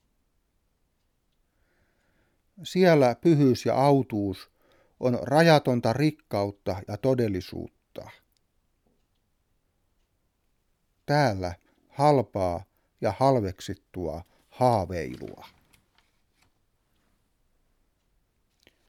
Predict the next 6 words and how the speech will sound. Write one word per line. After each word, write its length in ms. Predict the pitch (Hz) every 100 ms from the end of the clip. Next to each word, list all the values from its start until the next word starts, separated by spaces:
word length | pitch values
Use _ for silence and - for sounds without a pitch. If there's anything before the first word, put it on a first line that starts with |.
| _ _ _ _ _ _ _
Mitä 320 | - 147 120 127
on 300 | 160 131 107
pyhien 420 | 151 113 113 101
yhteys 680 | 120 123 - 101 90 90 - _ _ _ _ -
taivaassa 580 | 139 143 127 110 123
riemuitsevan 880 | 113 143 127 107 98 - 92 92